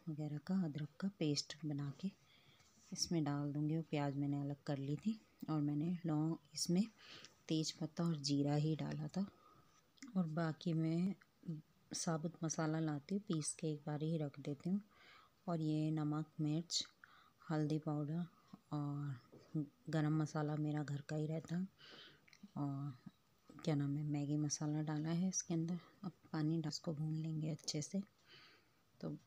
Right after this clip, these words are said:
इस तरीके से बनाती हूँ तो मुझे अच्छी लगती है। और ये मेरे को थोड़े चावल कम लग रहे थे, पहले तो उबाल लिए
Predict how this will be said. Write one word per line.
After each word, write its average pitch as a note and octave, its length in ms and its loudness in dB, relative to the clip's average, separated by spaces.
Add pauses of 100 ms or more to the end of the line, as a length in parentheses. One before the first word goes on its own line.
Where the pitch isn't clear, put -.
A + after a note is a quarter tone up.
(360)
इस - 180 -6
तरीके F3+ 320 0
से F3+ 300 2
बनाती D3 400 0
हूँ E3 100 0
तो E3+ 80 -2
मुझे D3+ 240 2
अच्छी - 280 -2
लगती D3+ 380 -2
है। E3+ 60 2 (500)
और F#3 80 4
ये F3 160 6
मेरे D#3 140 2
को D#3+ 140 -2
थोड़े D3+ 260 0
चावल D3 360 -2
कम D3+ 240 2
लग D3 140 0
रहे D3+ 160 -2
थे, G3+ 140 -2
पहले D3+ 580 -2
तो D#3 180 -2
उबाल D3+ 260 -4
लिए D3+ 200 -2